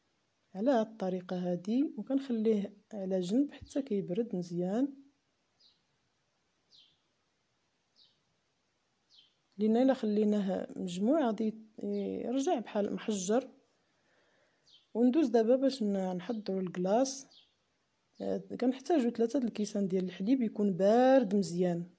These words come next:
كنديروه في الثلاجه اولا في الكونجيلاتور كاع، وجوج، آه، فلون كراميل، واحد الساشيه ديال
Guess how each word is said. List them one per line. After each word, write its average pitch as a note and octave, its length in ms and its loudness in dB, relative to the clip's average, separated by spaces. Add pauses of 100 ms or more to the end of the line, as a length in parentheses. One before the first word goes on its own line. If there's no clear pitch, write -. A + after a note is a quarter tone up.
كنديروه G3 400 -2
في - 80 -6
الثلاجه F#3 880 0
اولا F#3+ 220 -2
في F#3+ 80 -10
الكونجيلاتور F#3+ 680 0
كاع، G3+ 360 0 (880)
وجوج، G#3 600 0
آه، F#3 440 4 (400)
فلون C#4 400 0
كراميل، G3 800 2 (1700)
واحد G#3+ 300 -4
الساشيه G#3+ 580 0
ديال F#3 600 2